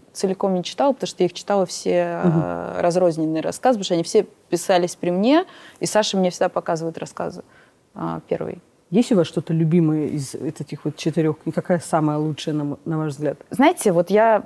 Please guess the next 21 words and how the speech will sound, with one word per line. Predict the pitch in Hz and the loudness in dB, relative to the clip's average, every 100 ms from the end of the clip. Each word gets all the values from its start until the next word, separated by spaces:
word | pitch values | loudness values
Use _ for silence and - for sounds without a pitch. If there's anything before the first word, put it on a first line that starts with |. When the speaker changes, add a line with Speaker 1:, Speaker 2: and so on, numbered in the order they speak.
| - | -2
Speaker 1:
произвожу | 190 180 196 196 | -2 0 0 2
одежду, | 170 - 349 240 165 - - _ _ _ _ _ _ _ - | 2 4 2 2 -2 -4 -12 _ _ _ _ _ _ _ 2
и | 190 185 | 4 4
когда | 196 185 | 4 4
я | 196 185 | 4 4
ее | 180 | 2
произвожу, | - 180 175 196 214 302 - _ - | 0 -2 0 -2 0 0 -2 _ -20
к | - | -2
тому | 185 190 | 2 4
моменту, | 196 208 190 170 | 4 4 2 -2
когда | - 160 170 | -6 -2 0
она | 170 170 | 0 -2
идет | 175 - | -4 -6
в | |
магазин, | 175 180 190 262 349 226 | -2 0 2 2 2 0
я | 185 | 2
ее | 190 190 | 2 2
уже | 175 175 | -2 -4
не | 170 | -4
могу | 170 165 | -4 -4
видеть. | 165 160 147 135 - | -6 -6 -6 -8 -10